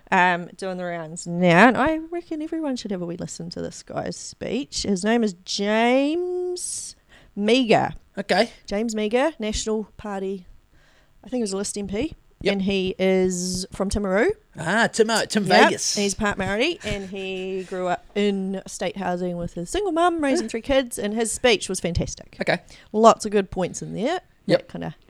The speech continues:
Speaker 2: About how to sort of
Speaker 1: Just be a fucking
Speaker 2: pu-,
Speaker 1: good person.
Speaker 2: pull the society out of its sort of semi-quagmire we're in.
Speaker 1: Yep.
Speaker 2: I mean, it could be worse. It's worse in other countries, but it's definitely, uh,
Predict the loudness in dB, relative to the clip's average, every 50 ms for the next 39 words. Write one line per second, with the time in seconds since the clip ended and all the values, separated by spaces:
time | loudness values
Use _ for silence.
0 | -18 -18 _ _ 0 4 6 6 6 6 8 8 8 10 10 10 8 6 6 2
1 | -2 -6 -8 -4 2 4 6 8 8 6 6 4 4 4 4 8 10 12 12 12
2 | 10 6 2 0 0 0 2 8 10 12 12 12 8 8 10 12 12 12 12 10
3 | 10 10 12 12 12 12 12 12 12 10 10 8 8 6 6 4 4 6 6 8
4 | 8 10 10 8 6 6 6 8 8 8 8 6 4 2 0 -2 -2 -4 -8 -16
5 | -4 -2 0 2 4 2 2 2 2 2 2 2 2 0 0 -2 -4 0 4 6
6 | 6 6 6 4 4 4 6 6 8 6 6 6 6 6 6 6 4 4 2 -2
7 | -6 -6 0 2 2 2 0 _ _ _ 2 4 4 6 6 4 4 4 4 4
8 | 4 4 4 6 6 6 4 0 -2 -6 0 2 2 2 2 2 -2 -2 0 -2
9 | -2 -2 -2 -4 -4 -4 -4 -6 -4 -6 -8 -6 -6 -8 -4 -2 -2 0 0 0
10 | 0 0 2 2 2 2 2 0